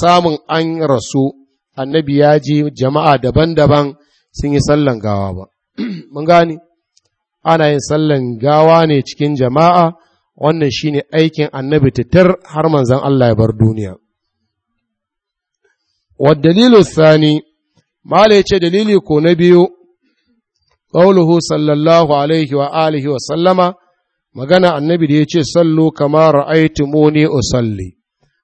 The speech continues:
Ku yi sallah kaman yanda ni ko ga ina yi. Ma'ana,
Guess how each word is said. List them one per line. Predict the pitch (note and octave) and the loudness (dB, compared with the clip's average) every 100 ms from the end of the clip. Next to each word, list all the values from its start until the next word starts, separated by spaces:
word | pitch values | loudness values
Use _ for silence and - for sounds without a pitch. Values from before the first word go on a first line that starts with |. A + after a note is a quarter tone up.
| _ | _
Ku | - | -6
yi | D3 | -4
sallah | D#3+ F3+ F#3 F#3 D#3 | 0 0 2 2 0
kaman | - D3 E3 E3+ | -2 -4 -2 0
yanda | F#3 F#3 D#3 | 0 2 -2
ni | C3+ F3+ F#3 | 0 0 0
ko | E3+ F3+ D3+ | 0 -2 -2
ga | B2 C3 | -4 -6
ina | C3+ A#2+ | -6 -6
yi. | G#2+ G2 - _ _ _ _ _ _ - | -8 -10 -18 _ _ _ _ _ _ -4
Ma'ana, | C#3 C#3 E3+ E3+ | -2 2 4 4